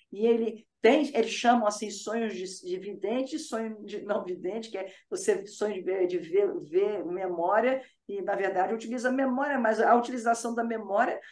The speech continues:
o, o, o, a, as sinapses neurônicas são descargas elétricas também, são, são por aí vai.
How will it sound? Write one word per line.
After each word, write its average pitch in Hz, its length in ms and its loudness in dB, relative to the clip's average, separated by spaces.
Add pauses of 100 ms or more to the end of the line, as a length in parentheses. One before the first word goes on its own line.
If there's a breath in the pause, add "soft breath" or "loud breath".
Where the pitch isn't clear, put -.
(160 loud breath)
o, 277 80 -2
o, 233 540 0
o, - 40 -10
a, 185 380 4
as 196 180 0
sinapses 202 460 2
neurônicas 370 500 -2
são 605 140 -4
descargas 247 520 4
elétricas 196 640 2
também, 196 460 -4
são, 202 280 -6 (200 loud breath)
são 226 180 0
por 226 220 2
aí 214 240 2
vai. 339 400 4